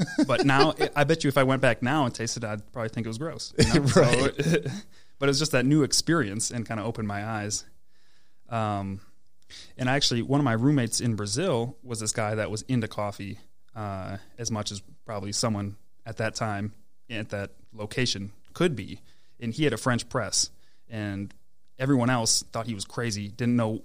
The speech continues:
Speaker 1: what this thing was he was using. And, you know, they were used to making things a certain way. And he was kind of, like, this eccentric guy 'cause he was,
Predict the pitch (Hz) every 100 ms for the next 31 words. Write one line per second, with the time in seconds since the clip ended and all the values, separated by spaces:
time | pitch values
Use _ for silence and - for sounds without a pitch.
0 | 123 - 123 120 - 127 - 123 110 110
1 | 120 110 120 110 101 117 113 101 101 107
2 | - 113 101 104 - 110 104 107 113 -
3 | 110 110 107 - 107 101 - 147 104 95
4 | 101 - - - - - - 101 98 117
5 | 110 98 - - - 101 95 - 95 -
6 | - 113 104 101 107 104 98 101 - 101
7 | 98